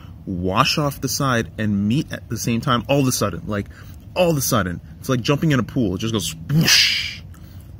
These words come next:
What that does, it creates a ton of vortex drag at the end of the blade, makes it really hard to spin through the hair, air at high R P M, and it just kills the efficiency of the blade in general because you have all this turbulence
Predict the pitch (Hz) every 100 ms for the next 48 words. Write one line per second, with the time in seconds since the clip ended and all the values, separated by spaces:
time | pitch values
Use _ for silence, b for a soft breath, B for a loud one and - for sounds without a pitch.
0 | - 98 151 165 156 160 147 123 101 -
1 | 117 - - 78 - - - 202 202 139
2 | 139 131 113 - - 107 104 107 - 113
3 | 117 127 135 98 92 120 - B B B
4 | 120 117 117 104 120 127 143 170 156 120
5 | 127 120 - 107 - - 117 113 104 104
6 | 107 - 117 101 - 117 104 95 101 120
7 | 110 113 - B B B B - 139 151
8 | 143 131 - - - 151 147 120 113 -
9 | - 135 147 135 123 113 104 110 117 107
10 | 98 117 113 98 117 107 82 117 107 -
11 | 120 101 113 120 110 107 - - - 135
12 | 135 123 104 92 90 -